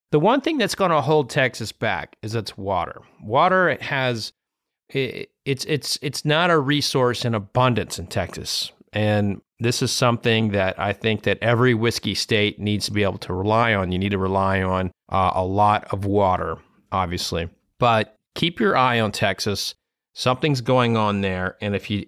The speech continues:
if you haven't tasted this yet, make sure you go pick up a bottle of that T X barrel proof bourbon. And if you followed me for a while, you know how hard it is for me to give a compliment from Te-, to Texas. After all, I was born and raised in Oklahoma,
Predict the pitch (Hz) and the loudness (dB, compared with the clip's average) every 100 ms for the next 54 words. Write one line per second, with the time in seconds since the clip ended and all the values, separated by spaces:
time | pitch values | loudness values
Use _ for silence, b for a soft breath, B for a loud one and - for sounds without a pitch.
0 | - - 95 120 127 131 - 113 - 107 | -10 -4 -2 0 0 -2 0 0 2 -2
1 | 101 92 - 95 92 - _ _ - 110 | 0 0 0 -2 -2 -4 _ _ -4 -2
2 | 123 - 123 117 110 104 120 - 107 92 | 0 2 2 2 2 2 0 -2 -2 0
3 | 101 98 95 92 87 - - 131 127 - | 0 2 2 2 0 -4 -4 0 0 0
4 | 104 101 - - - 95 - 101 101 95 | -2 -2 -6 -6 -8 -12 0 2 4 2
5 | - - 95 92 - - - 95 85 85 | -2 -2 0 0 -4 -16 -2 0 0 -4
6 | 82 _ _ _ _ - 104 127 131 165 | -10 _ _ _ _ -4 -2 0 0 4
7 | 156 156 151 151 160 147 147 135 107 98 | 4 4 2 2 4 6 6 4 4 2
8 | 98 - 110 117 120 110 117 113 120 113 | 0 -6 -2 2 2 4 2 4 4 4
9 | 95 95 - 95 98 98 98 95 92 101 | 2 -2 -2 -4 0 0 -2 -2 -2 0
10 | 95 101 95 92 - 95 - 104 - 101 | 0 0 -4 -4 -8 -8 -4 -4 -4 -4
11 | - 107 - - - - _ _ _ _ | 0 -2 -2 -8 -8 -12 _ _ _ _
12 | - 104 101 123 117 101 92 B B B | -8 -4 -2 2 4 6 4 B B B
13 | - 92 98 104 101 101 107 107 107 92 | -8 -4 -4 -2 0 2 2 2 2 2
14 | 90 - 85 92 92 90 87 101 87 - | 0 -2 -4 0 0 0 2 2 2 -4